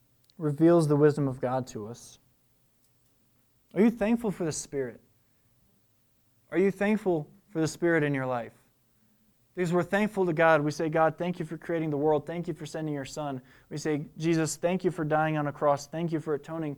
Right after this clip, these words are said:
for sins." But are we thankful for the Spirit who is incredibly active in your life as a believer? Do we understand all of the things that the Holy Spirit does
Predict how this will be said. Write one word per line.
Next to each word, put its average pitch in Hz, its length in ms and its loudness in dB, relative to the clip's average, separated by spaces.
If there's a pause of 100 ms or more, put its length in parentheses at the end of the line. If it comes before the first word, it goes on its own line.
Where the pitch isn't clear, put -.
(260)
for 131 120 -14
sins." 143 320 -6
But 139 160 -2
are 139 100 0
we 139 120 -4
thankful 156 720 -6 (420)
for 143 140 -6
the 127 80 -4
Spirit 165 600 -2 (260)
who 151 120 -8
is 135 140 -2
incredibly 156 640 0
active 147 500 -2 (300)
in 143 120 -6
your 143 200 0
life 147 280 2
as 135 160 0
a 131 40 -4
believer? 127 560 -4 (640)
Do 160 100 2
we 185 140 10
understand 202 580 4
all 190 200 8
of 165 100 4
the 156 80 0
things 180 300 -2
that 147 120 -2
the 139 100 -4
Holy 165 200 2
Spirit 151 460 0
does 147 420 2